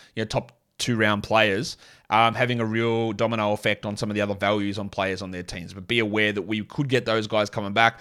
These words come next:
and I feel the most confident that Halliburton will be back towards the end of the week. Maybe he's only back for the Saturday-Sunday,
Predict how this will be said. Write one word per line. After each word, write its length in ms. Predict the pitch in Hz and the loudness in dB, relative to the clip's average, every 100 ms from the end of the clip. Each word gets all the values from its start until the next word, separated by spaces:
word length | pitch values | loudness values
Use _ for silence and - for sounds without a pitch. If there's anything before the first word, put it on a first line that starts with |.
| - - | -10 -6
and 120 | 104 | -4
I 20 | |
feel 180 | - 127 | 0 0
the 100 | 110 | 0
most 360 | 110 131 147 | 4 4 4
confident 480 | - 135 135 185 220 - - | 2 0 2 -2 -2 -8 -6
that 100 | 117 | 0
Halliburton 540 | 127 127 123 117 110 | 2 2 2 0 0
will 100 | 110 | -4
be 80 | 107 | -4
back 300 | 98 117 - | 2 2 2
towards 380 | 117 107 110 104 | -6 -4 -4 -4
the 120 | 107 | -4
end 140 | 113 | -4
of 80 | 107 | -4
the 80 | 107 | -4
week. 320 | 127 165 165 - - - | 0 0 -2 -14 -20 -4
Maybe 380 | 117 135 135 131 | 2 4 2 2
he's 220 | 131 120 | 2 2
only 240 | 127 123 | 0 0
back 280 | 117 120 120 | 2 2 2
for 80 | 123 | -4
the 100 | 110 | -4
Saturday-Sunday, 920 | - 117 113 110 107 117 117 113 | 2 2 2 -2 -2 -2 0 0